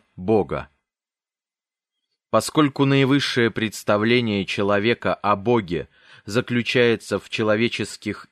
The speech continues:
идее и идеале первоначальной и бесконечной личности, постольку допустимо и может оказаться полезным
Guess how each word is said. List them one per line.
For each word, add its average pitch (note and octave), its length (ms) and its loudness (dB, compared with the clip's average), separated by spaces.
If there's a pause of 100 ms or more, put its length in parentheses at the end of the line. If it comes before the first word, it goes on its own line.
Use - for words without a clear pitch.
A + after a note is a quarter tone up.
идее G#2+ 720 0 (240)
и A#2+ 360 -4
идеале G#2 680 2 (220)
первоначальной A2 1000 0
и G#2+ 180 -8
бесконечной G2+ 840 -4
личности, - 720 -8 (480)
постольку E3 500 0
допустимо D#3 800 0
и C3+ 160 -2
может B2+ 320 0
оказаться A#2 580 0
полезным B2+ 800 0